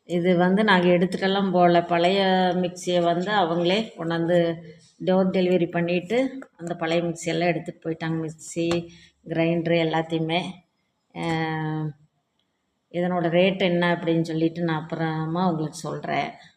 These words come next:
இது பார்த்தீங்கன்னா, பிரீத்தி மிக்ஸி. அ, மிக்ஸி பாருங்க, பிளாக் கலர்ல இருக்கு, நல்லா இருக்கா? அப்புறம் ஜார் வந்து மூணு ஜார் கொடுத்துருக்காங்க. சின்னதா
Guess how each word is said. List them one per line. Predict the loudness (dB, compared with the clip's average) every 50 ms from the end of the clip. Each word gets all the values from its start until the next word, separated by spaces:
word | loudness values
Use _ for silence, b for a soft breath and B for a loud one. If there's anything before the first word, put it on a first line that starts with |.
| _ _ _ _ _ _ _ _ _ _ _ _ _ _ _ _ _ _ _ _ _ _ _ _ _ _ _ _ _ _ _ _ _ _ _ _ _ _ _ _ _ _ _ _ _ _ _ _ _ _ _ _ _
இது | -6 0 2 2 2 4 4
பார்த்தீங்கன்னா, | 4 4 4 4 2 0 0 0 0 0 0 0
பிரீத்தி | 0 0 0 0 0 0 0 0
மிக்ஸி. | 0 0 -2 -4 -4 -2 0 0 0 0 0 -4 -8 -14 -18 -20 _ _ _ _ _ _ _ _ _ -10
அ, | -6 -4 -2
மிக்ஸி | 0 0 -2 -2 -4 -4 -4 -4 0
பாருங்க, | 0 0 0 0 0 2 2 2 2 0 -2 -8 -16 -18 -20 _ _ _ _ _ _ _ _ _ _ _ _ _ _ _ _ _ _ _ _ _ _ -16 -8 -2
பிளாக் | 2 4 4 4 4 2 0
கலர்ல | 0 2 2 2 2 2 0
இருக்கு, | 0 -2 -4 -4 -2 -2
நல்லா | 0 2 2 2 4 4 4
இருக்கா? | 2 2 0 0 0 2 2 0 -2 -6 -12 -20 -20 _ _ _ _ _ _ _ _ _ _ _ _ _ _ _
அப்புறம் | -18 -10 -6 -4 -4 -2
ஜார் | 0 0 2 2 4 4 2 2 0
வந்து | 0 -2 -2 -2 0 0 0 0
மூணு | 0 0 0 0 2 2 2 0 0
ஜார் | 0 0 -2 -2 -2 -4 -6
கொடுத்துருக்காங்க. | -6 -8 -6 -6 -8 -6 -4 -4 -4 -2 -2 -2 -4 -6 -8 -12 -20 _ _ _ _ _ _ _ _ _ _ _ _ _ -16 -10 -6
சின்னதா | -4 -2 0 0 0 0 0 0 -2